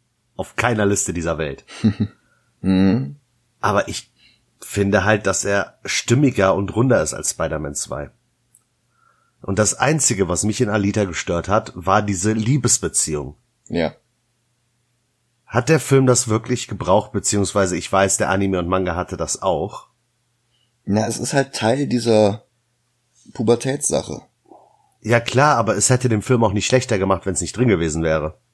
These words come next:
Speaker 2: Also Hugo ist schon irgendwo eine wichtige Rolle, weil er ihr Exposition gibt,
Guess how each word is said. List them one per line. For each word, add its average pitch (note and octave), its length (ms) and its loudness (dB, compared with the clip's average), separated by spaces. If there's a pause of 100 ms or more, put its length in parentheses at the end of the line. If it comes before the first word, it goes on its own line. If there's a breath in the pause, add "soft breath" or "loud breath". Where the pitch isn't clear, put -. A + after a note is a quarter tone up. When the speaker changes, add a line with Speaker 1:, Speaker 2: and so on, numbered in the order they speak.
(120)
Speaker 2:
Also G2 180 0
Hugo A#2+ 460 2
ist A#2+ 120 0
schon - 280 -2
irgendwo F#2 480 0
eine G2 180 2
wichtige F#2+ 340 -4
Rolle, D2+ 460 -4 (920)
weil G2 560 2
er A2+ 480 4 (480)
ihr G#2 380 4
Exposition G2+ 880 0
gibt, - 500 -2